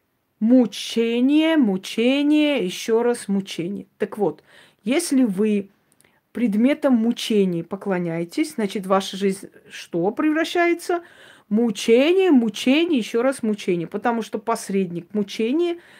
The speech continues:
который вас ведет к мучениям, через мучения. Так ведь? Так.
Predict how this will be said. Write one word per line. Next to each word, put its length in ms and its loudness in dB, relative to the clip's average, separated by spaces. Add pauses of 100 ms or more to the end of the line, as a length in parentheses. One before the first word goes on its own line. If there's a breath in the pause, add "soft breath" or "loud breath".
который 320 -2
вас 240 0
ведет 260 -4
к 80 -8
мучениям, 680 -2 (260 soft breath)
через 340 0
мучения. 800 0 (1500 soft breath)
Так 240 0
ведь? 300 -6 (160)
Так. 280 -8